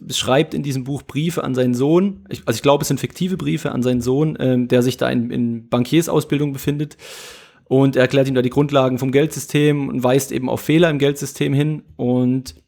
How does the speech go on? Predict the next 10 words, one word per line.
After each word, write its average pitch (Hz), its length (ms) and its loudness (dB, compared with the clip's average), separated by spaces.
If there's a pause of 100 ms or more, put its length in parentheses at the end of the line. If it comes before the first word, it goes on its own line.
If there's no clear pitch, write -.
(880)
äh, 120 400 2
das 120 160 -2
Interessante 135 380 -2
ist - 80 -2
halt, 123 120 0
dass 120 140 -4
das 123 140 -6
Buch 131 180 -14
einfach 127 240 -6
vor - 560 -4